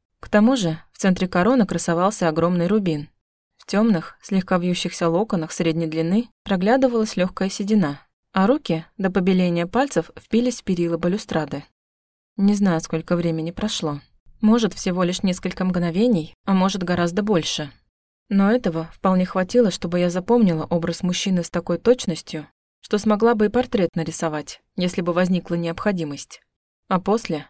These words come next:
он развернулся и ушёл. Зал вновь наполнился звуками синиаты. Публика вернулась к своим прежним занятиям,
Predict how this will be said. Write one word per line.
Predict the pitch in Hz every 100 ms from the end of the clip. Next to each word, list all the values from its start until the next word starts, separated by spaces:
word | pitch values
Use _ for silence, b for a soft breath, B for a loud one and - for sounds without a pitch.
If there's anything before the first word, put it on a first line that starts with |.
| _ _ _ -
он | 202 190
развернулся | 180 185 190 254 277 165
и |
ушёл. | 165 202 - 151 143 _ _ _ _ _ _
Зал | 190 190 190
вновь | 196 254 -
наполнился | 180 185 180 180 220 208
звуками | 165 165 165 175
синиаты. | - 196 175 147 - 151 - _ _ _ _ -
Публика | 262 269 254 190
вернулась | 180 180 208 208
к | -
своим | - 170 165
прежним | - 170 165 170
занятиям, | 208 214 160 - 151 147